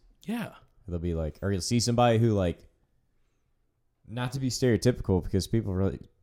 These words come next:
Speaker 2: stereotype me, is like, "Look at this fucking weird looking guy with tattoos." And the people will come up to me and be like, "Hey, man, who did your tattoos?" I'd be like, "I, you know, whatever." And they're like, "I do tattoos." I'm like, "Okay, cool, dude. Like,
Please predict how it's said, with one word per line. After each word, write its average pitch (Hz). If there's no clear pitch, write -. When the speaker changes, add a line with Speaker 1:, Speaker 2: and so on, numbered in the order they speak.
Speaker 2:
stereotype 82
me, 113
is 85
like, 82
"Look 113
at -
this -
fucking 98
weird 98
looking 98
guy 95
with 87
tattoos." 98
And 78
the 85
people 90
will 85
come 87
up 82
to 85
me 82
and 80
be 78
like, 73
"Hey, 170
man, 165
who 175
did 165
your 139
tattoos?" 131
I'd 98
be 101
like, 90
"I, 87
you 104
know, 98
whatever." 101
And 98
they're 98
like, -
"I 110
do 156
tattoos." 127
I'm 90
like, -
"Okay, 160
cool, 180
dude. 151
Like, 143